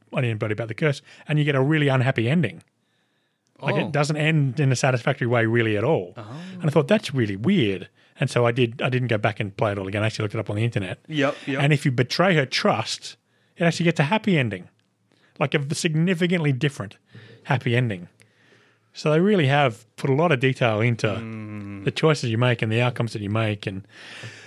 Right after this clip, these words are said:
Speaker 2: The
Speaker 1: so
Speaker 2: thing
Speaker 1: sometimes
Speaker 2: is
Speaker 1: the story beats don't quite work because maybe they, they've got one c-, canon story that they think and they make that all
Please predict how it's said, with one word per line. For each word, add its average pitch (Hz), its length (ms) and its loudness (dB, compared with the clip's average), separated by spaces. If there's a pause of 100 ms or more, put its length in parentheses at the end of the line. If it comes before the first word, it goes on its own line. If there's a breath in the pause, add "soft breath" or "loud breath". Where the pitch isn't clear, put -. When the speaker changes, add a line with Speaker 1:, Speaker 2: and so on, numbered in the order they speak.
Speaker 2:
The 131 100 -8
Speaker 1:
so 160 80 2
Speaker 2:
thing 139 100 0
Speaker 1:
sometimes 190 360 2
Speaker 2:
is 175 40 2
Speaker 1:
the 180 60 2
story 190 320 2
beats 170 320 -2
don't 170 320 2
quite 156 260 0
work 139 480 2
because 123 540 -2 (840)
maybe 147 500 4
they, 123 320 2 (240)
they've 127 160 2
got 131 180 0
one 131 460 2
c-, - 80 -12 (140)
canon 147 340 2
story 123 260 2
that 120 140 -6
they 107 100 0
think 127 300 0
and 117 80 2
they 113 60 2
make 113 220 0
that 120 180 2
all 101 240 0